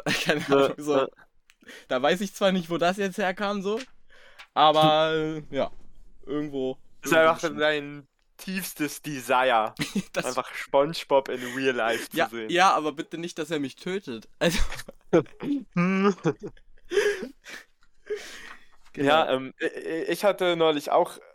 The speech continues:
Speaker 2: gestern war das sogar, ich hab wieder entspannte elf Stunden geschlafen, weil Samstag und so, ne?
Speaker 1: Mhm.
Speaker 2: Ähm, und ich konnte mich dann morgens, als ich aufgewacht bin, einfach an sechs verschiedene Träume erinnern.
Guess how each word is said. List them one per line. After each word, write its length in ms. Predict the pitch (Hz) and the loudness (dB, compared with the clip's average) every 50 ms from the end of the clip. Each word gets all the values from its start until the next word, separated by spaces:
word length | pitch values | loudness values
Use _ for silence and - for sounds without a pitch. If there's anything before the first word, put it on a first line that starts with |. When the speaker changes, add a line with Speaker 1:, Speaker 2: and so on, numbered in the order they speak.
| - | -18
Speaker 2:
gestern 480 | - 151 131 196 233 - - 156 131 123 | -8 -2 0 0 0 0 0 -2 0 0
war 100 | 120 123 | 0 -2
das 120 | 123 123 - | -2 -2 -6
sogar, 300 | 131 127 120 120 117 - - - - - - - - | -4 -2 -2 -2 -2 -4 -10 -20 -20 -20 -20 -20 -8
ich 80 | - - | -2 -2
hab 340 | 175 170 - - 170 147 156 | -2 -2 -2 -6 -10 -8 -4
wieder 280 | 180 185 180 175 160 | 0 2 4 4 4
entspannte 460 | 151 160 156 - - 180 175 180 180 | 2 0 -2 0 0 2 2 2 2
elf 180 | - 165 160 - | 2 2 0 -2
Stunden 300 | - - 160 147 139 131 | -2 -4 -2 -2 -4 -6
geschlafen, 580 | 127 - - 185 196 226 233 226 226 220 220 165 | -6 -2 2 4 4 4 2 -2 -8 -6 -2 2
weil 200 | 139 135 131 127 | 2 2 2 2
Samstag 400 | 143 170 202 202 - - 202 196 | 0 -2 -2 -2 -2 -2 -2 -2
und 120 | 190 180 | -4 -4
so, 200 | 180 - 196 196 | 0 0 0 0
ne? 140 | 160 131 160 | 0 -4 -6
Speaker 1:
Mhm. 500 | - 117 117 117 113 113 113 113 120 120 _ _ _ _ _ _ _ _ - | -6 -8 -10 -10 -10 -10 -10 -12 -12 -14 _ _ _ _ _ _ _ _ 0
Speaker 2:
Ähm, 560 | 147 151 147 143 143 143 143 139 135 - - _ _ _ _ _ _ _ _ _ _ - | 2 2 2 0 -2 -6 -8 -10 -12 -14 -18 _ _ _ _ _ _ _ _ _ _ -4
und 160 | 160 151 156 | 0 0 2
ich 120 | 160 151 - | 2 0 0
konnte 280 | 202 214 240 180 165 | 0 0 0 0 0
mich 140 | 156 160 156 | 0 0 0
dann 160 | - 151 143 | 0 -2 0
morgens, 340 | 139 147 160 165 165 165 - | 2 4 4 4 4 2 0
als 160 | 139 127 123 | -2 -2 -2
ich 140 | 127 123 - | -2 -2 0
aufgewacht 560 | - 156 170 - - 131 113 120 120 - - | 2 2 0 -2 -4 -2 0 0 0 -2 -6
bin, 160 | - 135 139 | -8 -8 -6
einfach 340 | - - 127 135 - 147 135 - | -6 -6 -6 -4 -4 -4 -4 -2
an 220 | - 117 120 117 | -2 -4 -4 -6
sechs 640 | 107 107 110 107 120 147 165 - - - - - - | -14 -16 -8 -4 -2 -2 -2 -4 -10 -12 -12 -10 -6
verschiedene 760 | - 139 131 - - - 151 170 165 151 160 143 120 110 - | -4 -4 -4 -4 -6 -8 -8 -10 -8 -8 -6 -4 -4 -4 -6
Träume 460 | - - - 120 123 135 147 151 131 | -6 -2 2 4 4 4 4 2 0
erinnern. 720 | 107 90 92 - - 107 101 101 101 98 101 101 107 | 0 0 0 -2 -2 -4 -4 -6 -8 -8 -8 -10 -12